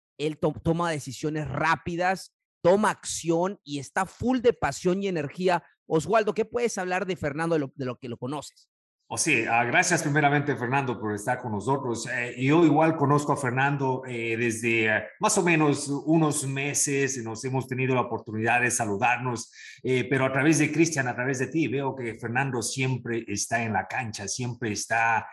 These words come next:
Speaker 2: eh, poniendo propiedades en contrato, está haciendo algo en construcción, está vendiendo propiedades. Una historia bastante interesante y, bueno, vamos a dejar que Fernando nos cuente un poquito de él.
Speaker 1: Correcto, porque no puedo pensar en ninguna persona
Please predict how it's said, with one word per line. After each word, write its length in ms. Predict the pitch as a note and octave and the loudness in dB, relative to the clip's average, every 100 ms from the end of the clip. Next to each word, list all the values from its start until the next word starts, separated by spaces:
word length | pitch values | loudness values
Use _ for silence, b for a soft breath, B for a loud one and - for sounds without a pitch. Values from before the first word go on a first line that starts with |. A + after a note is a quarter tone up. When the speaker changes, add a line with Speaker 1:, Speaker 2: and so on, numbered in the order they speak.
| B B | B B
Speaker 2:
eh, 640 | A2 A2+ A2 G#2+ G#2+ G#2+ G#2 | -8 -6 -2 0 0 0 0
poniendo 320 | A#2+ B2+ B2+ | 0 0 0
propiedades 560 | A#2 A2+ A#2 A2 A2 A2+ | -2 -2 0 0 0 -2
en 100 | G#2 | -4
contrato, 640 | G2 F#2+ C3 C3+ C3 C3 | -6 -6 -2 -2 -2 -4
está 240 | A2+ - A2 | -6 -4 -4
haciendo 420 | A2 B2+ A#2 A2+ | -4 -4 -2 0
algo 240 | A#2 A#2 | 0 -2
en 80 | A2+ | -4
construcción, 800 | A2+ G#2+ - G2 - D3 C#3 C3 | -6 -6 -8 -8 -2 0 0 -2
está 180 | G#2+ A2 | -4 -4
vendiendo 420 | A2 A2 A#2 A2 | -2 -2 -2 -2
propiedades. 920 | G#2 - G#2 A#2+ C#3 C3 - - - | -4 -2 0 2 2 0 -2 -8 -12
Una 220 | B2+ C#3+ | -4 0
historia 420 | C3+ - D#3 D#3 C#3+ | 0 0 2 4 2
bastante 960 | A#2 A#2 B2 - - C#3 D3 D3 D3 | 0 0 0 0 -4 -2 0 -2 -2
interesante 920 | B2+ A#2 A#2+ A2+ A2 B2 C3 C3 C#3 B2+ | -4 -4 -4 -2 -2 0 -2 0 2 2
y, 80 | |
bueno, 260 | A2+ C3+ B2+ | 2 2 2
vamos 300 | B2 C#3 C#3 | 2 2 0
a 20 | |
dejar 240 | A#2+ C3 C3+ | -2 -2 -2
que 100 | C#3 | -4
Fernando 440 | C3 A#2+ C3+ C3 | -4 -2 -2 -2
nos 160 | A#2 - | -6 -4
cuente 240 | B2+ C3 | -2 0
un 100 | B2+ | 0
poquito 360 | A#2 B2 B2+ A#2+ | 0 0 0 0
de 160 | A2 | 0
él. 260 | A2 F#2+ F2+ _ | 0 -4 -10 _
Speaker 1:
Correcto, 580 | D3 D3 F3 F3+ - | 2 4 4 2 2
porque 300 | D#3 D#3 - | 0 0 -2
no 240 | D3+ F3 G#3 | 0 0 0
puedo 340 | - B3+ A#3+ | -4 -2 -2
pensar 480 | - F#3+ D#3 F#3+ G3 | -2 -6 -4 -2 -2
en 140 | F#3+ | -2
ninguna 400 | E3 D3+ D#3 A3+ | -4 -2 0 0
persona 840 | - F3+ D3+ - F3+ E3 C#3+ D3 | -2 -4 -6 -4 -2 -2 -4 -6